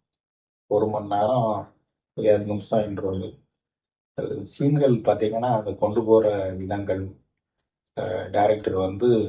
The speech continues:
அவருக்கு ஒரு சல்யூட் அடிச்சு தான் ஆகணும். அஹ், திறமைகள் இருக்குது. அதாவது என்ன சொல்றது அப்படின்னா, உழைப்பு, உழைப்பு, உழைப்பு. எல்லாரும் சேர்ந்து உழைச்சிருக்கிறாங்க.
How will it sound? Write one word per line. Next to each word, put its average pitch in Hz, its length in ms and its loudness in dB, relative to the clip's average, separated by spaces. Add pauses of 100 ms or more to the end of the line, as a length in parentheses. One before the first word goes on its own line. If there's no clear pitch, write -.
(240)
அவருக்கு 95 300 -6
ஒரு 95 200 -6
சல்யூட் 101 380 -4
அடிச்சு 92 240 -6
தான் - 160 -2
ஆகணும். 95 360 -12 (920)
அஹ், 98 320 -6
திறமைகள் 110 580 2
இருக்குது. 101 460 -4 (1200)
அதாவது 113 520 0
என்ன 104 180 0
சொல்றது 107 400 0
அப்படின்னா, 98 400 -4 (680)
உழைப்பு, 127 560 4
உழைப்பு, 107 520 4
உழைப்பு. 95 380 -8 (640)
எல்லாரும் 156 720 4
சேர்ந்து 107 400 -2
உழைச்சிருக்கிறாங்க. 95 640 -4